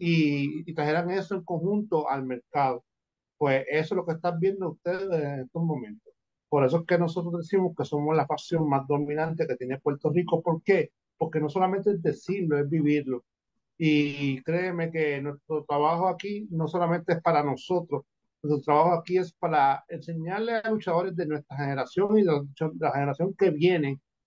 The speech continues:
a cómo entender esta industria, eh, cómo entender este deporte, que si tú la amas, que si tú, eh, te apasiona, pues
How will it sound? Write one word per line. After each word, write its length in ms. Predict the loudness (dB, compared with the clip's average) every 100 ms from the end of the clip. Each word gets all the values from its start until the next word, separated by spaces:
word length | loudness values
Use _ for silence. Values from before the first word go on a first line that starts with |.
| _
a 280 | 2 4 2
cómo 400 | 0 0 0 -2
entender 540 | -2 -6 -6 -2 0 0
esta 200 | -2 -6
industria, 520 | -4 -6 -6 -10 -10 _ _ -2
eh, 180 | 0 2
cómo 180 | 2 2
entender 380 | 2 2 4
este 220 | 4 2 0
deporte, 640 | 0 -2 -6 -4 -6 -6
que 160 | -2 -2
si 280 | -2 -4 0
tú 280 | 4 4 6
la 380 | 6 6 6 4
amas, 260 | 0 -4 -8
que 80 | -12
si 200 | -10 -2
tú, 320 | 2 2 0 _ _ _ 2
eh, 240 | 4 4
te 80 | 2
apasiona, 760 | 2 0 -2 2 4 4 0 -4 _ -2
pues 180 | -2